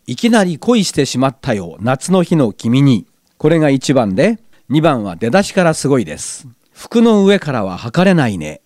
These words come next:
ああ、色っぽいチャーミング。」情けないフレーズですが、これ以上ない陳腐な表現ですけどね。「僕の視線を避けるようにいたね。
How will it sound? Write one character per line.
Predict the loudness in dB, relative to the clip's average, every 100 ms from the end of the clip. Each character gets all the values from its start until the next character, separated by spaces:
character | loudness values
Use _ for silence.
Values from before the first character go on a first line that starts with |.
| _
あ | 0 0 -4
あ、 | -6
色 | 0 2
っ | 0
ぽ | _ 0
い | 0
チ | -4 -2
ャ | 0
ー | 0
ミ | -4
ン | -6
グ。」 | -8 -12 _ _ -6
情 | -2 -2
け | 0 0
な | 0
い |
フ | -2 0
レ | 0
ー |
ズ | 0
で | -6
す | -4 0
が、 | 0 0 -4 -12
こ | -2 0
れ | 2
以 | 2
上 | 0 2
な | 2
い | 0
陳 | 0 -2 0
腐 | -4
な | -4 0
表 | 0 2
現 | 0
で | -2
す | -6
け |
ど | -6
ね。 | -2 -2 -4 _ _ -2
「僕 | 0 2
の | 0
視 | -2 -4
線 | -2 -2
を | -2
避 | -4 -4
け | 0 2
る | 4
よ | 2
う | 0
に | -2 -4
い |
た | -4
ね。 | -4 -4